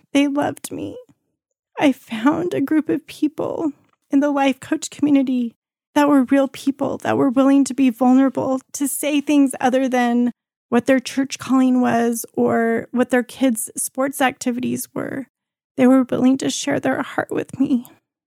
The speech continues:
I learned what kind of wife and mother I want to be and what kind of partner that I want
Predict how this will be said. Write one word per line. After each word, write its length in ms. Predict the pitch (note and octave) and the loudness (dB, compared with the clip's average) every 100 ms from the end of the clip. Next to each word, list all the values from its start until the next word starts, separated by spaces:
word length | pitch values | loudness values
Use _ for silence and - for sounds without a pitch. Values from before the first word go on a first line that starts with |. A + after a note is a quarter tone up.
| _ _ - | _ _ -2
I 100 | C4 | 2
learned 360 | C4 C#4 C#4 | 6 6 6
what 160 | C#4+ - | 0 -6
kind 240 | - C4+ | -2 0
of 140 | B3 A#3 | 0 2
wife 260 | B3 A#3+ | 0 2
and 160 | B3+ A#3+ | 4 4
mother 520 | A#3 A#3+ B3+ C#4+ D4+ _ | 2 0 -2 -2 -6 _
I 100 | C4+ | -2
want 280 | C4 B3+ - | 0 -2 -4
to 80 | - | -8
be 480 | A3 A3+ A3 A#3 - _ _ _ _ _ _ _ _ _ - | -6 -4 -4 -6 -12 _ _ _ _ _ _ _ _ _ 0
and 500 | B3+ B3 A#3+ A#3 - - _ | 2 4 4 2 -2 -12 _
what 140 | A#3+ A#3+ | -6 0
kind 200 | C4 B3+ | 2 2
of 120 | A3+ | 0
partner 440 | - A#3+ A#3 A#3+ | -2 -2 0 -2
that 160 | A3+ A3+ | -2 -2
I 120 | - | -2
want 600 | A#3 A3+ A3 - - - | -2 0 0 -4 -8 -12